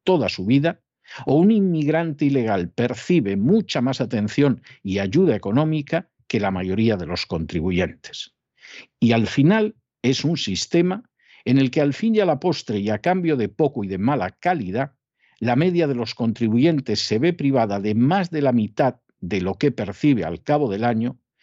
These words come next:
circunstancia esta, por cierto, que ni siquiera es garantía de no ser molestado posteriormente por los sicarios de la agencia tributaria.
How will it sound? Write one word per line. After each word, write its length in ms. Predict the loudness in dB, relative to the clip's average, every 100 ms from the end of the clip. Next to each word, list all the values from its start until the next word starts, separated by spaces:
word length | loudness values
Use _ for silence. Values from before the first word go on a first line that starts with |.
| -20
circunstancia 800 | -4 -2 0 -2 0 0 0 -2 -2
esta, 360 | -4 -4 -4
por 160 | -4 -10
cierto, 520 | -2 -2 -2 -10 -14 _ -20 -20 -2
que 100 | 0
ni 120 | 0
siquiera 440 | -2 -2 0 0
es 140 | -4 -6
garantía 720 | -4 -2 -2 -2 -2 -2 -6 _
de 240 | -4 0 0
no 180 | 0 -2
ser 300 | -2 -2 -2
molestado 640 | -6 -6 -4 0 0 -2
posteriormente 1080 | -6 -10 -6 -4 0 0 0 -2 -2 -2 -2
por 300 | _ -4 -2
los 180 | -6
sicarios 640 | -6 -6 0 0 -2 -10 -10
de 100 | -8
la 60 |
agencia 560 | -6 -4 -6 -4 -6 -6
tributaria. 720 | -6 -6 -4 -6 -8 -12 -20